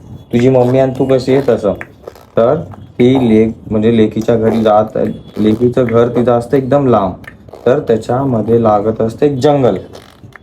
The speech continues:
जंगलमध्ये कोण असतो? शेर. शेर कसा करतो?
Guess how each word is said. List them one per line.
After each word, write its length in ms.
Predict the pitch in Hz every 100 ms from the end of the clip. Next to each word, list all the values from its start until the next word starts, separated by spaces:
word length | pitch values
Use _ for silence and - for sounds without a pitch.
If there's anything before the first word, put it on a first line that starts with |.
| -
जंगलमध्ये 560 | 117 120 131 135 131 139
कोण 280 | - 139 139
असतो? 300 | 135 - 165
शेर. 800 | - - 113 113 113 110 104 98 - - -
शेर 240 | - 123 131
कसा 220 | 139 147
करतो? 360 | 131 123 160